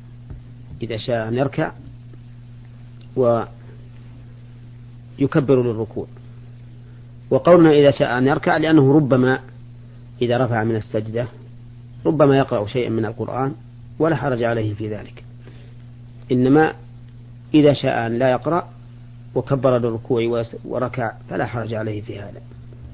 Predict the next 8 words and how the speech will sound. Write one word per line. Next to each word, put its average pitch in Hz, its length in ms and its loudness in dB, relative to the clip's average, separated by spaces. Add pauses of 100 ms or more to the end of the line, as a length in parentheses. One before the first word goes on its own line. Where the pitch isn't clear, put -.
(1000)
وأما 143 360 6
قراءة 139 400 4
الإمام 131 320 2
سجدة 120 440 -2
في، 120 240 -6 (640)
في 123 100 0
صلاة 120 240 0
السر، 127 400 -2